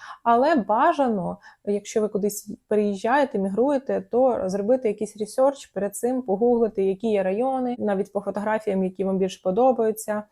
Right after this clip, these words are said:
бо є тут більш гамірні райони, більш спокійні. Що більше відповідає вашому стилю життя? Зручність транспорту.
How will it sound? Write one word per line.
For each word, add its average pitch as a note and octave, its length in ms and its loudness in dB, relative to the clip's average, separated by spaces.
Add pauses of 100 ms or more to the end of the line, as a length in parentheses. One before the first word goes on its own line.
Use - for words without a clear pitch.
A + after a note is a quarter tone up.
(320)
бо G3+ 160 -2
є G#3 220 0
тут F#3 200 -8
більш F3+ 340 -2
гамірні A3+ 580 2
райони, G#3+ 400 0
більш E3+ 260 -6
спокійні. A#3 640 -4 (240)
Що C4+ 120 2
більше G#3 420 0
відповідає G3+ 600 2
вашому F#3+ 380 -4
стилю G3 340 -2
життя? G3 420 -6
Зручність B3+ 540 -4
транспорту. G3 640 -6